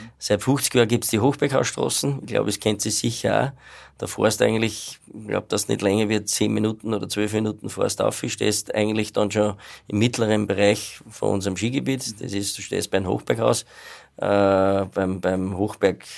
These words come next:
Nord, das ist da der Lift. Und von dort gehst du eigentlich wandern, äh, im Sommer. Äh, Radfahren, muss man auch dazu sagen, möchten die Grundeigentümer vom, vom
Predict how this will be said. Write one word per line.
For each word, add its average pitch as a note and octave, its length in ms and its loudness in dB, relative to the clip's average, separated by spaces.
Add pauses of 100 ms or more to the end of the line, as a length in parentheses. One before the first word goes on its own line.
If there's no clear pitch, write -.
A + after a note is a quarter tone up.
(120)
Nord, A2 520 2
das A2 140 -4
ist G#2 200 -2
da G2+ 60 6
der G#2 100 4
Lift. B2 400 0 (380)
Und G#2 120 -6
von - 160 0
dort B2 280 4
gehst A#2+ 240 4
du A#2+ 60 8
eigentlich A#2 520 2
wandern, B2 640 6
äh, A2+ 320 2
im A#2 160 0
Sommer. A#2+ 480 4 (480)
Äh, G#2 480 6 (360)
Radfahren, B2+ 840 6
muss A#2+ 180 4
man A#2 140 4
auch G#2+ 40 8
dazu B2 260 4
sagen, A#2+ 640 4
möchten A2+ 380 2
die A2 260 2
Grundeigentümer A#2 1200 4
vom, G#2 400 0
vom G2+ 380 -2